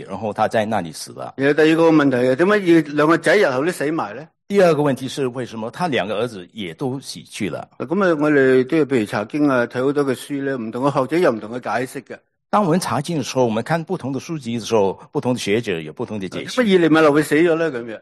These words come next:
Speaker 1: 為什麼以利米勒他會死了？
Speaker 2: 咁通常一個解釋呢，啲學者提出嘅呢，就係
Speaker 1: 通常一個，呃，解釋，那些學者提出的是
Speaker 2: 嗱，呢個以利米勒呢，佢係抵死嘅。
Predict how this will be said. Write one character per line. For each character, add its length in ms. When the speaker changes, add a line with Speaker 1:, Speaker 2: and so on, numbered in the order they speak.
Speaker 1:
為 100
什 100
麼 120
以 100
利 180
米 280
勒 360
他 120
會 260
死 160
了？ 320
Speaker 2:
咁 120
通 200
常 280
一 60
個 140
解 200
釋 140
呢， 140
啲 240
學 100
者 140
提 40
出 140
嘅 40
呢， 160
就 100
係 400
Speaker 1:
通 100
常 160
一 120
個， 340
呃， 360
解 280
釋， 240
那 160
些 220
學 260
者 160
提 160
出 240
的 160
是 240
Speaker 2:
嗱， 140
呢 100
個 80
以 180
利 140
米 140
勒 380
呢， 260
佢 200
係 160
抵 240
死 140
嘅。 240